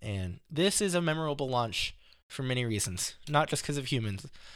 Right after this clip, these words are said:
but because from what I remember, this was when everyone was just a little bit depressed because of the state of the world. And in the communities I was in, it was really nice to see, like,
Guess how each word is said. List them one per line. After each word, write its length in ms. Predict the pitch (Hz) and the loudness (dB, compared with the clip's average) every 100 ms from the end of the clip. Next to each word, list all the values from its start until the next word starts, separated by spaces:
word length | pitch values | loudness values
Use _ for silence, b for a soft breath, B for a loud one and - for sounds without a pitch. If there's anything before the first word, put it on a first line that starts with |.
| B - | B -12
but 100 | - | -10
because 360 | 107 113 104 | -4 -4 -2
from 160 | - 123 | -4 -2
what 120 | 127 | 2
I 80 | 120 | 4
remember, 420 | 120 113 107 104 | 2 0 -2 -2
this 260 | 107 131 - | -2 -2 0
was 140 | 123 | -2
when 300 | 117 110 98 - B B B - | 0 0 0 -4 B B B 4
everyone 840 | 151 147 151 151 139 131 127 131 | 6 6 4 4 4 4 2 0
was 220 | 117 107 | 0 0
just 220 | - 120 110 | 0 -2 0
a 40 | |
little 300 | 113 147 147 | 2 2 2
bit 200 | 135 - | 0 -2
depressed 540 | - - 80 - - - - _ b b - | -2 -2 -2 -2 -6 -10 -20 _ b b -8
because 300 | 117 110 110 | -2 0 0
of 120 | 101 | -2
the 100 | 104 | 0
state 240 | - 107 | 2 2
of 100 | 107 | 2
the 80 | 92 | -2
world. 360 | 101 101 135 - _ - B B B B B | 0 0 0 -6 _ -20 B B B B B
And 220 | 120 113 | 0 0
in 120 | 113 120 | 0 -2
the 80 | |
communities 420 | - 131 131 131 117 | -2 -2 0 0 0
I 120 | 120 | 0
was 180 | 110 113 | 0 -2
in, 140 | 117 | -4
it 60 | 110 | -4
was 160 | 113 | -4
really 240 | 117 117 117 | -2 -2 -2
nice 240 | 110 - | -2 -2
to 120 | - | -2
see, 280 | - 113 107 | -2 0 2
like, 340 | 104 98 - | 2 0 -2